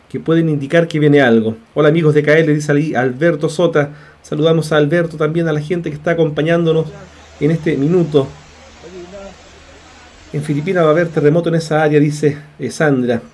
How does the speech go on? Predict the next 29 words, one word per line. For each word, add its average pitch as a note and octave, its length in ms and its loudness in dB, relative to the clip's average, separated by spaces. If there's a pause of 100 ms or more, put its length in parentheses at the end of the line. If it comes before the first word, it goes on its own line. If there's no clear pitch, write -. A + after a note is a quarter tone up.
Justamente E3+ 480 -2
en D3+ 80 -4
Filipinas, D#3+ 460 -6
donde B2+ 180 -4
estábamos D3 440 0
comentando C#3 640 0
la B2+ 80 2
aparición A2 380 -2
de C3 60 -2
estos A2+ 180 -12
peces, E3+ 460 -4 (680)
que B2 60 -4
es A2+ 60 -4 (300)
bastante C#3+ 380 -4
llamativo E3 680 -2 (760)
todo F#3 220 0
lo E3+ 80 0
que C#3+ 80 -6
está E3 260 -2
sucediendo D#3 520 0
en D3 60 6
este D#3+ 320 0
minuto. C3+ 640 0 (1160)
"Mucha F3 200 -2
contaminación", D3+ 680 0
dice D#3+ 420 2
Avancho D#3 440 0
por D3 160 2
acá. C#3+ 300 0